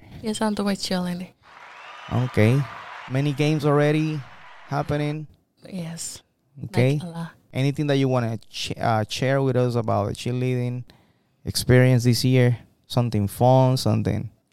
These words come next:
Speaker 2: It's not that cold yet, right?
Speaker 1: No.
Speaker 2: It's not that bad.
Speaker 1: I
Speaker 2: Fall
Speaker 1: mean,
Speaker 2: is coming next week.
Speaker 1: it's really good. Like, you have a lot of fun. And I just, like, like, you can go to many games. I don't know. It's, like, really fun.
Speaker 2: How many cheerleaders are on the team?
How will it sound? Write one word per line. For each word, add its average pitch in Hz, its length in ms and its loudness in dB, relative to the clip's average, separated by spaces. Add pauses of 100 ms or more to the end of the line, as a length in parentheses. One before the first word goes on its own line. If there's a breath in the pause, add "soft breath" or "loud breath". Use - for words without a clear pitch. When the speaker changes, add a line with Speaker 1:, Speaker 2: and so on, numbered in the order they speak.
Speaker 2:
It's 156 140 -4
not 269 200 2
that 151 260 -2
cold 220 260 0
yet, 110 260 -2
right? 117 360 -2 (400)
Speaker 1:
No. 220 120 -4
Speaker 2:
It's 214 100 2
not 170 180 8
that 131 180 8
bad. 131 280 8 (640)
Speaker 1:
I 208 80 -12
Speaker 2:
Fall 139 100 0
Speaker 1:
mean, 151 100 2
Speaker 2:
is 139 80 -6
coming 151 340 -2
next 139 240 -6
week. 98 220 -8 (400)
Speaker 1:
it's - 220 0
really 220 240 2 (140)
good. 185 440 2
Like, 180 320 0
you 196 160 -2
have 190 280 -2
a 185 60 -2
lot 180 200 -2
of 175 120 -4
fun. 190 680 -4 (640)
And 208 140 0
I 233 100 6
just, 226 240 -2
like, 190 260 0 (400)
like, 175 200 0
you 208 140 0
can 208 180 -4
go 190 140 -6
to 190 220 -10
many 190 280 -8
games. 196 580 -6 (460 loud breath)
I 262 60 -2
don't 254 120 -2
know. 233 80 0
It's, 233 120 -6
like, 226 180 -10
really 233 180 -4
fun. 208 240 -10
Speaker 2:
How 196 160 2
many 220 220 2
cheerleaders 170 520 0
are 110 240 2
on 131 120 -4
the 117 100 -2
team? 104 320 -8